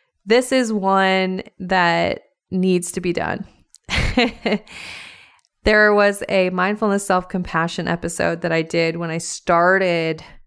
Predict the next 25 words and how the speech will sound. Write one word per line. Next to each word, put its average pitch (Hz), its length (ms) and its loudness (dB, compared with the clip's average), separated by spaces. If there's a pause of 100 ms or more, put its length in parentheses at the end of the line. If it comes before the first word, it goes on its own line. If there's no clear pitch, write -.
the 180 80 -4
podcast, 160 760 -2
y'all. 143 420 -2
So 151 360 0
over 196 400 4
a 175 80 0
year 180 340 4
ago, 170 600 2 (1120)
the 170 80 0
podcast 208 480 0
has 196 120 -4
been 165 140 -6
going 165 340 0
for 160 140 -4
that 156 300 0
long. 156 320 -2
That's 156 240 -2
awesome. 160 500 -2 (180)
So 165 280 0
just 165 180 -8
thinking 165 280 -6
about 156 260 -2
that. 156 200 0
But 196 120 0
yeah, 214 260 2